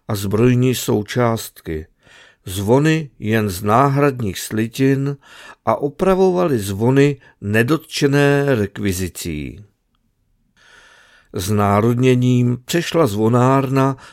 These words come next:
pod velký podnik a pak Rudolf byl přeložen do Prahy. V roce devatenáct set šedesát sedm založil novou provozovnu ve Zbraslavi,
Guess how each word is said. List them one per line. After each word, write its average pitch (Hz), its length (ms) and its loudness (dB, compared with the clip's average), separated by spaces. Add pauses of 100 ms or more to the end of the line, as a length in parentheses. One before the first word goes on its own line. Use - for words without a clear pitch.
(120)
pod 110 220 -4
velký 156 540 2
podnik 113 640 -4 (400)
a 98 120 -2
pak - 340 -2 (100)
Rudolf 117 600 2
byl 95 180 -2
přeložen 107 720 0
do 87 140 -6
Prahy. 80 500 -6 (1040)
V 117 60 -8
roce 151 300 -2
devatenáct 151 720 2
set 135 200 -2
šedesát 101 760 -4
sedm 117 580 -2 (420)
založil 135 760 2
novou 123 420 2
provozovnu 117 960 -2 (140)
ve 101 220 -2
Zbraslavi, 107 880 -2